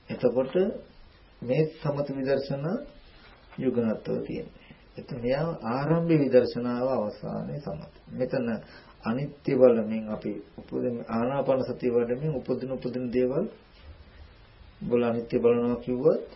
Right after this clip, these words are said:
සමත විදර්ශනා යුගනත්ව තියෙනවා. එතකොට කේ-, එන්න පුළුවන් ක්‍රම දෙකක් විතරයි. මේ ඒ සිතුවිලි හඳුනගෙන එහෙම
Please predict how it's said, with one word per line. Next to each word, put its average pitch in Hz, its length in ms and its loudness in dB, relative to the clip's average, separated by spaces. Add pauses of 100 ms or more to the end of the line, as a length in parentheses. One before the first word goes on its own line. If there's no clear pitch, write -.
(140)
සමත 117 380 -6
විදර්ශනා 113 560 -4
යුගනත්ව 98 540 -6
තියෙනවා. - 420 -12 (960)
එතකොට 117 440 -2 (680)
කේ-, 113 480 -2 (120)
එන්න 131 220 -4
පුළුවන් 135 380 2
ක්‍රම 131 260 0
දෙකක් 127 240 0 (100)
විතරයි. - 380 -4 (2500)
මේ 104 680 -8 (640)
ඒ 113 200 -2
සිතුවිලි 120 560 -2
හඳුනගෙන 110 480 -2
එහෙම 110 280 -2